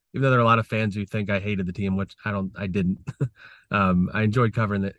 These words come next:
quite a bit. So it was definitely weird. I miss you guys. I miss everything, but, um,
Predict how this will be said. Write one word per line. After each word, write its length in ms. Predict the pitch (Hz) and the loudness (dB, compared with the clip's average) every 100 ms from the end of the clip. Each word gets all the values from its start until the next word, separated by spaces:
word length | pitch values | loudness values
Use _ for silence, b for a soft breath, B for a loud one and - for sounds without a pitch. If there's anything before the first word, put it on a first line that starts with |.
| _ | _
quite 180 | 110 | -4
a 40 | 98 | -2
bit. 220 | 92 92 | -4 -2
So 160 | 117 120 | 0 2
it 100 | 135 | 2
was 100 | 139 | 2
definitely 280 | 156 143 | 2 2
weird. 340 | 123 123 120 113 - _ - | 2 2 2 -2 -10 _ -6
I 80 | 117 | -2
miss 180 | 123 | -2
you 80 | 123 | 0
guys. 320 | 110 107 110 | 0 0 -2
I 60 | 110 | -2
miss 180 | 110 104 | -4 -2
everything, 400 | 104 98 104 98 | -4 -4 -4 -2
but, 160 | 95 92 _ _ _ _ - | -2 -6 _ _ _ _ -6
um, 480 | 98 87 85 90 | -2 0 0 -2